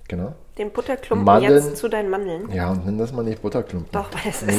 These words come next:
Speaker 2: sieht
Speaker 1: weil
Speaker 2: aus, als hätte ich jemandem irgendwie in
Speaker 1: So,
Speaker 2: der Wein
Speaker 1: und jetzt
Speaker 2: rausgerissen.
Speaker 1: verknetest du bitte die gemahlenen Mandeln in die Butter.
Speaker 2: Ja.
Speaker 1: Ähm, wir machen das meistens an einem Advent und unser Ritual ist eigentlich, dass wir den Baum zusammen aufstellen,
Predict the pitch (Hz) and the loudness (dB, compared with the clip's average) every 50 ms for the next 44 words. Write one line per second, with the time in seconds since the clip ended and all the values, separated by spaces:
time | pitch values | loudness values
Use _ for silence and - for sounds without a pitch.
0 | 240 269 254 202 190 190 190 190 - - 214 - 226 214 - - - - - - | 2 2 4 4 4 4 4 4 2 2 2 0 -2 -4 -4 -6 -10 -8 -2 0
1 | 190 196 202 - - - - - 202 196 185 - - 117 127 139 147 - - 220 | 0 0 0 -2 -4 -6 -6 -4 -4 -4 0 4 6 6 8 6 6 4 2 0
2 | - - 104 101 107 110 - - - - 110 - - - - - - 123 117 117 | -2 -4 0 2 2 2 2 0 -2 -2 -2 -4 -4 -8 -12 -6 -2 -2 -2 -2
3 | 117 - - - 117 104 113 110 98 92 98 90 98 95 92 95 101 101 98 95 | -2 -4 -4 -2 2 4 6 4 4 4 0 -2 0 2 2 2 2 2 0 2
4 | 90 87 92 104 113 135 139 139 147 - - - - - 113 107 101 90 110 220 | 2 0 0 0 -2 -4 -6 -6 -6 -8 -8 -8 -8 -8 -4 -2 0 2 2 2
5 | - 185 208 - - - - 165 - - - - - - - - - - - - | 2 -2 -4 -6 -10 -12 -12 -10 -4 -2 -2 -2 -2 -6 -12 -14 -18 -18 -20 -20
6 | - - - - - - - - - - - - - - - - - - - - | -20 -20 -20 -20 -20 -20 -20 -20 -14 -12 -12 -12 -12 -14 -16 -16 -14 -16 -16 -12
7 | - - - 117 117 120 120 120 123 123 120 120 120 120 120 120 120 120 120 120 | -8 -4 -2 0 0 0 0 2 0 0 0 -2 -2 -4 -4 -6 -6 -6 -6 -6
8 | 120 120 120 - - - - - - - - - - - - 107 104 107 113 117 | -6 -8 -8 -10 -12 -16 -18 -18 -18 -18 -16 -16 -16 -12 -4 -2 0 0 2 0
9 | 110 - 107 107 110 - - 123 113 113 107 110 101 92 107 90 - 87 98 101 | 0 2 2 2 0 0 -4 -6 -4 -2 -2 -2 -2 -2 -4 -6 -2 -2 0 0
10 | 127 160 160 - 113 110 104 - - 113 110 98 110 95 - 98 - - 95 90 | 0 -2 -4 -4 -4 -4 -2 -2 -2 -2 0 2 2 4 2 2 0 -2 -2 0
11 | 87 92 104 123 135 156 151 147 - - - - - 190 190 202 - 135 135 143 | 2 2 0 0 0 -2 -4 -6 -8 -10 -12 -8 -6 -4 -2 -2 -2 -2 -4 -4
12 | 147 147 - - 127 113 - - 117 113 110 110 110 - - - - - - - | -6 -6 -6 -8 -8 -8 -4 -2 0 2 2 2 0 -2 -6 -12 -16 -16 -16 -16
13 | - - - - - - - - 117 110 85 92 98 110 - - 120 117 110 98 | -16 -16 -16 -16 -18 -6 0 2 2 4 4 4 4 2 0 0 2 2 4 4
14 | 85 71 92 92 - - 127 135 151 185 220 | 4 2 0 0 0 0 0 2 2 0 -2